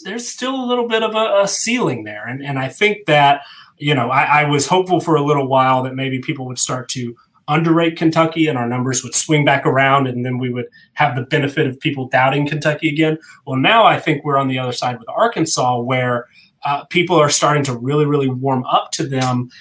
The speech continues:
And I think it, it, there's a, a case to be made that maybe people are warming up to them a little too,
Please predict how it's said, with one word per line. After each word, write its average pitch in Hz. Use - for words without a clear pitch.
And 139
I 131
think 196
it, 160
it, 156
there's 139
a, 135
a 123
case 151
to 147
be 135
made 143
that 127
maybe 135
people 139
are 127
warming 135
up 131
to -
them 127
a 123
little 127
too, 160